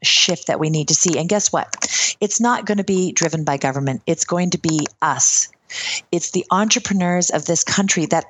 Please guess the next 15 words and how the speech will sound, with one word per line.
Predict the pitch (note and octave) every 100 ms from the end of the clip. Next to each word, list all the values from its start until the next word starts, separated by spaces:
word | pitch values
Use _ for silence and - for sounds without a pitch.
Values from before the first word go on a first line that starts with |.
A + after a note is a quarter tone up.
| -
are | F3+ F#3+ G3+
here, | F3+ D3 C3 B2 -
that | E3+ -
are | F3 D#3
alive | D#3+ D#3+ E3+ F#3 G3
and | G3
well. | E3 D3
Do | C#3 D3+
not | D#3 F3 F#3+
listen | D#3+ D#3+ F#3 - A3+ A3+
to | -
what | D3 D3+ - - - - - -
other | G3 A3
people | G#3+ A3+ G#3+ A3
say. | - D#3 C3 B2+